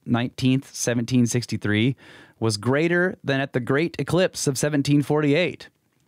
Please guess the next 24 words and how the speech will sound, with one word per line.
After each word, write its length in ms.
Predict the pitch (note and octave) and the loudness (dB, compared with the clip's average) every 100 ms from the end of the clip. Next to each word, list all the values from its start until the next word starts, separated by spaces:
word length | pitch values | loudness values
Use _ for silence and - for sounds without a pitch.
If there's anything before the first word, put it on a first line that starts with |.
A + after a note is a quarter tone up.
| _ _ _ _ _ _ _ - | _ _ _ _ _ _ _ -4
However, 420 | D#3 C#3+ B2 G2 | 0 0 0 0
our 160 | A#2 | 0
preference 400 | B2 C3 - G2 G2+ | 0 -2 0 -2 -2
is 260 | F#2 - - _ - | -4 -6 -14 _ -2
not 280 | C#3 C#3+ G2 | 0 0 -4
to 80 | G#2+ | -2
go 260 | G#2 F2+ F2 | 0 0 0
so 220 | A#2 G#2 | 0 0
far 220 | G2+ F#2+ | 0 0
back 260 | G2 F2+ - | -2 -4 -4
for 100 | F#2+ | -2
data. 420 | F#2+ E2 A1+ - _ _ _ _ _ _ | -2 -2 -6 -12 _ _ _ _ _ _
For 180 | - A#2 | -2 0
a 60 | |
list 280 | A2+ D3+ - | 0 0 -2
of 60 | A2 | 0
historical 640 | A2+ - C3 B2+ A#2+ F#2 | 0 0 -2 0 -2 -2
dark 400 | A#2 B2 A#2+ - | -2 -2 -2 -4
days, 600 | A#2 A#2 G#2 F#2+ G2 - | -2 0 0 0 -2 -4
see 180 | - C3 | 0 2
Humboldt 600 | A#2 B2+ G#2+ F2+ - - - | 2 2 0 -2 -6 -16 -6
in 120 | F#2+ | -2
his 180 | F#2 F2+ | -2 -4
Cosmos. 800 | - A2 G#2+ F#2+ D2 - - | -2 -2 -2 -4 -6 -8 -12